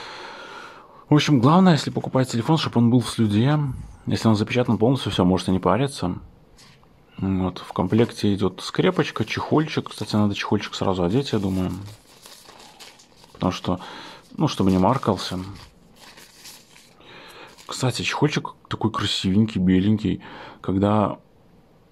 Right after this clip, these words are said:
прозрачненький. И когда им попользуешься, он станет желтее. <laughs> Обычно так оно и есть. К-, от времени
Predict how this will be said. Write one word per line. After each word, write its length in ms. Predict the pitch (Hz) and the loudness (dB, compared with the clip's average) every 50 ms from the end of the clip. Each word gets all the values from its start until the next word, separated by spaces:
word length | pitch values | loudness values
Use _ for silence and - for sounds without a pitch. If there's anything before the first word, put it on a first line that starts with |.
| _ _ _ - | _ _ _ -6
прозрачненький. 800 | - 107 101 98 98 98 98 98 - - 131 123 110 104 104 92 | -2 -2 0 2 2 4 4 2 2 2 2 2 2 2 0 2
И 40 | 87 | 2
когда 220 | 98 98 104 113 | 4 4 4 4
им 60 | 113 107 | 4 4
попользуешься, 640 | 113 107 110 113 135 165 175 170 - - 101 95 | 4 4 4 2 2 2 0 0 0 0 0 0
он 240 | - - 107 104 104 | 2 4 4 4 4
станет 280 | 101 - - 101 98 98 | 2 2 2 4 4 4
желтее. 640 | 90 - 107 98 - - - 98 98 95 78 95 - - - - _ _ | 4 2 2 2 2 0 2 4 4 4 4 4 0 -2 -6 -12 _ _
<laughs> 280 | _ - 127 - - - | _ -12 -10 -10 -6 -2
Обычно 440 | 104 101 101 104 104 - 107 101 92 | 0 2 2 2 2 2 2 2 2
так 180 | 95 98 - | 0 0 2
оно 160 | 101 98 101 | 2 4 4
и 80 | 98 98 | 4 4
есть. 280 | 98 95 95 90 87 - | 4 4 2 0 -2 -4
К-, 100 | - - | -8 -8
от 240 | - - 95 - - | -4 -4 -4 -2 0
времени 520 | 92 101 104 113 110 107 101 95 90 90 | 2 4 4 4 4 4 4 2 0 -2